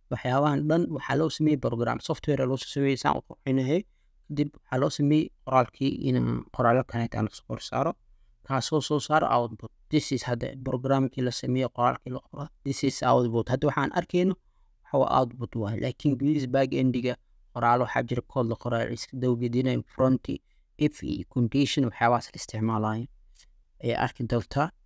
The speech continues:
In waxaan arki doonaa dadka manipulate information, kaano, an-, maxaa la, anigoo ku habeyn doono information-ka nala sii mar walba waxay ku xiran tahay. Qofka wuxuu kula, eh, kula soo wadaago daatadaada si loola shaqeyn doonto,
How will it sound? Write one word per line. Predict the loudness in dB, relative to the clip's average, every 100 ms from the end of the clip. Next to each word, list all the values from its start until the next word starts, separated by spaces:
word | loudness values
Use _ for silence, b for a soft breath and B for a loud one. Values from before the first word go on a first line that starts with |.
| _ _ _ _ _ _ _ _ _ _ _ -4
In | 0 0 -2 _
waxaan | -4 0 0 0
arki | -2 0
doonaa | 2 2 2
dadka | -2 0 0
manipulate | 0 2 2 2
information, | 0 0 -2 -2 -2 -6 -8 _ _ _
kaano, | -8 -2 0 0 -2
an-, | -2 -2 0 -2
maxaa | 0 2
la, | 2
anigoo | 0 -2 -2 -4
ku | -8 -8
habeyn | -2 2 4 4
doono | 2 2 0 -2 _ _ _ -6
information-ka | -6 -2 0 0 2 -2 -2
nala | 0 0
sii | -2 -2
mar | 0 2
walba | 2 0
waxay | -6 -8
ku | -4
xiran | -2 0
tahay. | 0 -4 _ _ _ -2
Qofka | -2 0 0
wuxuu | 2 0
kula, | 2 2 0 _
eh, | -2 -2
kula | 0 -2
soo | 0 0
wadaago | 2 0 0 -6 -8
daatadaada | -2 -2 0 0 2 2 -2
si | -4 -2
loola | 0 -2
shaqeyn | -4 -2 0
doonto, | 0 -2 -4